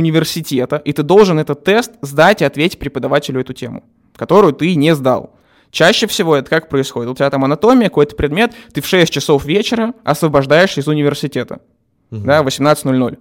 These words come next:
Speaker 2: Мгм.
Speaker 1: И ты едешь, ну, в другой конец, там, Москвы, либо своего города какого-то, потому что чаще всего университеты, они медицинские, они же хитрые, им там нужна куча разных баз, они находятся там в, в разных концах света. И ты приходишь,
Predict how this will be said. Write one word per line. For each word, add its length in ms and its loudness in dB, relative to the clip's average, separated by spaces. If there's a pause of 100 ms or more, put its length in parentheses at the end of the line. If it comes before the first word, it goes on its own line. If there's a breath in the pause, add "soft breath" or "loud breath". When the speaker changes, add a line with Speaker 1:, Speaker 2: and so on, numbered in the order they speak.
Speaker 2:
Мгм. 260 -14 (120)
Speaker 1:
И 80 -6
ты 140 0
едешь, 640 2
ну, 120 0
в 40 0
другой 260 2
конец, 340 -2 (200)
там, 140 -8
Москвы, 400 -4
либо 180 0
своего 320 0
города 300 0
какого-то, 300 0
потому 100 -10
что 80 -14
чаще 220 0
всего 180 -2
университеты, 460 -2
они 100 -4
медицинские, 460 -8
они 80 -4
же 80 -10
хитрые, 400 -6 (180 loud breath)
им 160 0
там 120 -2
нужна 200 -2
куча 260 -6
разных 260 0
баз, 280 0
они 140 0
находятся 340 0
там 160 -8
в, 320 -10
в 40 -8
разных 300 -2
концах 320 -6
света. 380 -8 (400 loud breath)
И 80 -6
ты 120 0
приходишь, 600 0